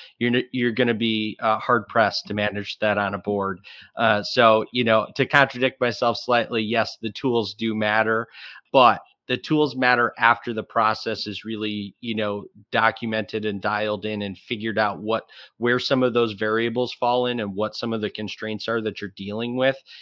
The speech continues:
And what I see, whether we're talking about scheduling or more broadly digital transformation, is this thought process that the technology is gonna save the day when we don't have a clear understanding of what the business processes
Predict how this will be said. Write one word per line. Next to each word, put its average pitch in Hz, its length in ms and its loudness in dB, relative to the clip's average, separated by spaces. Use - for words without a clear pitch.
And 117 160 2
what 113 160 2
I 110 100 4
see, 113 680 -2
whether 117 320 0
we're 110 80 -4
talking 113 400 0
about 107 320 -2
scheduling 151 840 -2
or 107 520 2
more 113 320 0
broadly 113 640 0
digital 110 400 -4
transformation, 110 920 -6
is 110 160 -4
this 110 220 -4
thought 117 260 4
process 113 520 0
that 107 200 -6
the 107 80 -6
technology 117 720 -2
is 107 120 -6
gonna 110 200 -8
save 113 380 -6
the 107 100 -8
day 110 260 -4
when 107 200 -4
we 101 240 -8
don't 117 320 -2
have 113 180 -2
a 110 80 -4
clear 110 300 -4
understanding 104 580 -6
of 98 40 -8
what 98 120 -12
the 101 80 -12
business 135 320 -2
processes - 580 -8